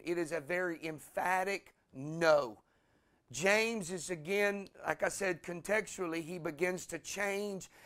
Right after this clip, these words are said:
even the whole spirit of it. It's almost like James is coming to the defense of God. And here's what I begin to see in these scriptures, and that's why I felt to go on a little bit further.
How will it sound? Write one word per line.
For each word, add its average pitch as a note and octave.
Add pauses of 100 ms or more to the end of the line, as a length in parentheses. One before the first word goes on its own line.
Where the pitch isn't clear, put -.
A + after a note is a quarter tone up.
(100)
even G3+
the F3+
whole F3+ (180)
spirit A3
of D3
it. B2+
It's E3+
almost A#3
like E3+
James G3
is F3
coming G3+
to F#3+
the D#3
defense F#3+ (180)
of D3
God. D3+ (460)
And E3
here's G#3
what F3+
I G3
begin E3+
to E3
see G#3+
in F3
these E3
scriptures, F3+
and D3+
that's F3+
why F3
I E3+
felt G3
to F#3
go F3
on F3 (260)
a E3
little E3
bit D#3
further. E3